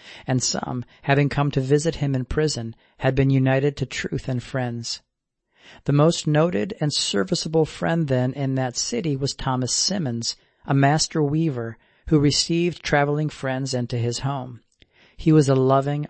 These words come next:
honest man, and came to receive a gift in the ministry, and was faithful unto death. He lived and died in the faith, and was made partaker of the promises which are yes and amen in Christ Jesus. He was exemplary in the truth,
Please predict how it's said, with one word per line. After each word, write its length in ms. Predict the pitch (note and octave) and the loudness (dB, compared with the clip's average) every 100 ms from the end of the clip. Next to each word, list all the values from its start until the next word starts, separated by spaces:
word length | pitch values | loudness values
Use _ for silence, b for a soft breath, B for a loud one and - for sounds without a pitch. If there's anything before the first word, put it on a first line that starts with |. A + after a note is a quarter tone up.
| - | -6
honest 440 | C3+ C#3 C#3 - | -2 -2 -2 -4
man, 360 | C3+ C3+ B2+ A#2 b b | -6 -6 -8 -12 b b
and 140 | D3 C#3 | -2 2
came 220 | D3+ D3+ | 2 2
to 140 | D#3+ | 0
receive 500 | E3 E3 - F#3+ F3 | -2 0 0 0 0
a 60 | D3+ | -2
gift 440 | C3 F3+ G3 - | -4 -6 -6 -4
in 100 | D3 | -2
the 80 | C3+ | 0
ministry, 640 | C3+ D#3 E3 - - G2+ - b b - | 0 0 -2 -6 -10 -14 -16 b b -2
and 140 | C#3 | 2
was 160 | C3+ - | 2 0
faithful 500 | C#3+ C#3+ - D#3 C#3+ | 0 0 0 -2 -2
unto 260 | B2+ B2 | -4 -4
death. 500 | B2+ C3 B2+ - - _ _ B B B | -4 -2 -2 -6 -14 _ _ B B B
He 160 | - D3 | -2 2
lived 400 | C#3 D3 F3+ D#3+ | 4 2 2 0
and 180 | C3+ B2+ | 0 2
died 320 | C3+ C3+ C#3 | 2 4 2
in 140 | C3+ | 0
the 80 | B2+ | -2
faith, 520 | - - C#3+ C3 - - b | -4 -8 -8 -8 -12 -20 b
and 160 | - D3 | 0 2
was 140 | C#3 | 4
made 240 | C#3+ D3 - | 4 2 2
partaker 560 | C#3 - D3+ D#3 D#3+ | 0 0 -2 0 0
of 80 | D#3+ | 0
the 100 | D#3 | -2
promises 800 | - E3 F3 C#3+ - - - - | -4 -4 -2 -4 -4 -8 -8 -6
which 180 | C#3 C3+ | -4 -2
are 80 | B2+ | -2
yes 400 | C3 C3+ - D3 | 0 -2 -2 -2
and 140 | C#3 | -2
amen 400 | C3 C3 B2+ B2+ | 0 -2 -2 -2
in 160 | B2 B2 | -4 -6
Christ 400 | B2+ C3+ - - | -6 -6 -6 -4
Jesus. 640 | C#3+ C#3+ B2+ A#2 - - _ b b b b b | -4 -4 -6 -6 -8 -10 _ b b b b b
He 160 | - | 4
was 180 | D3+ C#3 | 6 6
exemplary 720 | C3 B2 C#3+ D3+ D#3+ E3 E3+ E3+ | 4 4 2 2 2 2 2 -2
in 220 | D#3+ C#3 | -2 -2
the 80 | B2+ | -2
truth, 560 | - C#3+ C3+ B2 - | -2 -4 -4 -6 -10